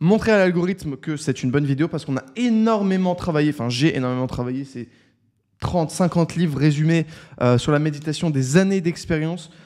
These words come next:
Euh, je vais essayer de faire l'une des meilleures médi-, vidéos méditation sur YouTube, du moins apporter un maximum de valeur. Donc écoute attentivement, euh, je pense que ça peut vraiment augmenter tes revenus. C'est un peu bizarre dit comme ça, mais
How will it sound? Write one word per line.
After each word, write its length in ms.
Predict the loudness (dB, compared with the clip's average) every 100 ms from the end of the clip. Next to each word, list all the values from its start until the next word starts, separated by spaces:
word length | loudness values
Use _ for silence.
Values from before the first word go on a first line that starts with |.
| -20 -6
Euh, 120 | -2
je 120 | 2
vais 80 | 2
essayer 200 | 2 2
de 60 | 0
faire 340 | 0 0 0 -4
l'une 240 | -4 -2
des 100 | 0
meilleures 460 | 2 4 4 4 2
médi-, 300 | 0 -2 -6 -10
vidéos 340 | -8 0 2
méditation 640 | 2 -2 -2 -2 -2 -8 -10 -18 _ _
sur 300 | -4 0 0 -4 -20 -4
YouTube, 580 | 4 4 4 2 0 -2 -8 -12 -8
du 100 | 0
moins 160 | 2 2
apporter 280 | 0 -2 0
un 80 | 2
maximum 460 | 2 0 0 -2
de 80 | 0
valeur. 280 | 0 0 -2
Donc 180 | -6 -6
écoute 360 | -8 -6 -8 -2
attentivement, 800 | -2 -2 -4 -2 0 0 0 -4
euh, 360 | -4 -2 -2 -4
je 200 | -8 -14 -6
pense 200 | -6 -4
que 120 | -4
ça 160 | -2 -2
peut 120 | -2
vraiment 400 | -4 -4 -4 0
augmenter 460 | 2 4 2 2
tes 160 | -2 -2
revenus. 360 | 0 0 0 -4
C'est 140 | 0
un 80 | 2
peu 100 | 2
bizarre 300 | 0 0 -2
dit 80 | -2
comme 140 | -4
ça, 180 | -2 0
mais 180 | 0 -2